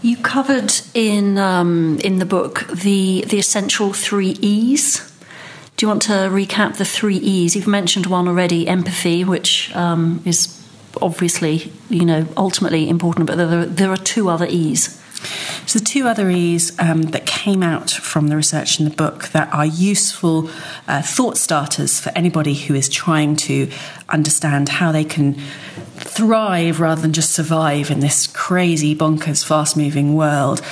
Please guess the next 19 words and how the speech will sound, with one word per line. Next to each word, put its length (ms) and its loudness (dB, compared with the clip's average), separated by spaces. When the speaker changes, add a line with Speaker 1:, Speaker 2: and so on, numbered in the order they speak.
Speaker 2:
for 100 0
people 280 0
who 100 4
are 60 2
trying 220 2
to 120 0
lead 260 2
rather 240 0
than 100 2
just 180 2
manage, 760 0
um, 260 2
in 200 0
a, 160 0
a 40 0
world 320 2
that 200 -2
is 160 0
accelerating. 840 -2